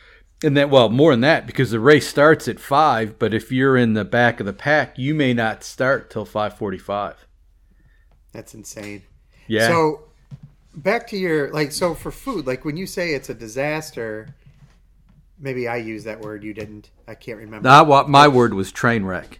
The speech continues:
Speaker 2: Train wreck,
Speaker 1: Train wreck,
Speaker 2: okay.
Speaker 1: disaster,
Speaker 2: All
Speaker 1: same
Speaker 2: right.
Speaker 1: thing.
Speaker 2: Like, what do you, what does that mean to you? Like, what's going on?
Speaker 1: I'm not eating three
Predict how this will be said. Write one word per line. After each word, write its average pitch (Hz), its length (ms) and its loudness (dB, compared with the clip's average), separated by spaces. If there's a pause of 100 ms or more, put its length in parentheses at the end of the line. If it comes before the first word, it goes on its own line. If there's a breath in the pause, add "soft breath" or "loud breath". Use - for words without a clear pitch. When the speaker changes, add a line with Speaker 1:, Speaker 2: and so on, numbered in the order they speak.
(140)
Speaker 2:
Train 156 260 -6
wreck, 127 60 -8
Speaker 1:
Train 127 240 2
wreck, 117 220 2
Speaker 2:
okay. 101 80 -10
Speaker 1:
disaster, 101 800 -4 (320)
Speaker 2:
All 127 140 -12
Speaker 1:
same 123 200 -2
Speaker 2:
right. - 80 -14
Speaker 1:
thing. 80 280 -14 (840)
Speaker 2:
Like, 160 240 -4
what 160 240 -4
do 240 80 -10
you, 190 80 -10
what 151 160 -6
does 233 160 -6
that 131 200 -6
mean 131 280 -10
to - 140 -20
you? 104 200 -12
Like, 110 240 -16
what's 156 220 -8
going 151 280 -8
on? 113 340 -10 (680)
Speaker 1:
I'm 156 420 6
not 139 380 6
eating 113 600 0 (1800)
three 143 880 0